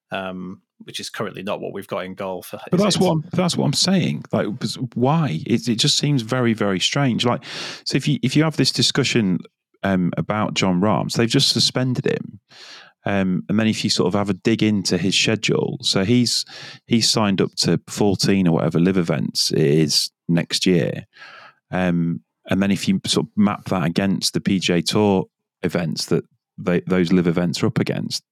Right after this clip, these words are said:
Speaker 2: there's very little crossover in terms of Jon Rahm's twenty-three schedule versus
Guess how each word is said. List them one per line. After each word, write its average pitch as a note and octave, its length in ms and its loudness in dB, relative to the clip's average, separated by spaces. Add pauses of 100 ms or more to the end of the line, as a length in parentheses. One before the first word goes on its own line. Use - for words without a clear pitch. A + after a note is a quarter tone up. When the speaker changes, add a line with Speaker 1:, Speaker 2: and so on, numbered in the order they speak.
Speaker 2:
there's G#2 140 0
very E3 320 2
little G2 180 4
crossover C#2 640 0
in D#2+ 80 -2
terms F2 320 0
of E2 180 0 (520)
Jon G2+ 240 2
Rahm's F#2 280 2
twenty-three F#2 600 2
schedule C#2+ 640 -2 (140)
versus E2+ 600 0